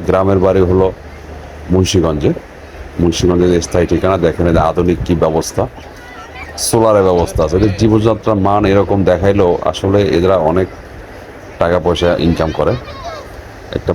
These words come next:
বছরে একটা সময় ওদের, যখন ওদের কাজ থাকে না, তখন ওরা বিভিন্ন অঞ্চলে চলে যায় এবং ওখানে গিয়ে এই ধরনের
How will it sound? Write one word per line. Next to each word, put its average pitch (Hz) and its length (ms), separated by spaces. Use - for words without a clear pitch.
বছরে 95 360
একটা 90 220
সময় 95 260
ওদের, 92 140
যখন 85 240
ওদের 90 240
কাজ 92 120
থাকে 92 260
না, - 40
তখন 101 300
ওরা 98 160
বিভিন্ন 92 300
অঞ্চলে 90 280
চলে 82 220
যায় 62 140
এবং 87 140
ওখানে 95 240
গিয়ে 117 180
এই 87 80
ধরনের 87 280